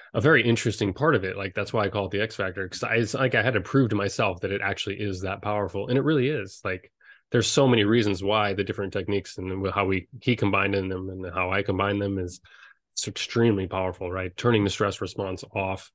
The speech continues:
through extended exhalations and correcting the breathing into a more deep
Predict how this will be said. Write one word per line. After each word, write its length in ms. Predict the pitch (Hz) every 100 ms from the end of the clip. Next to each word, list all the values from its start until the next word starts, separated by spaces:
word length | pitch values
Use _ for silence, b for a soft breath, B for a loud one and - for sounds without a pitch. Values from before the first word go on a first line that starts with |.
| B B -
through 320 | - 101 95
extended 380 | 101 - 95 92
exhalations 800 | 92 - 98 95 - 92 92 95
and 120 | 90
correcting 360 | - 104 101 95
the 80 |
breathing 600 | 90 98 95 95 95 87 98
into 200 | 90 101
a 40 |
more 240 | 92 92 87
deep 300 | 92 92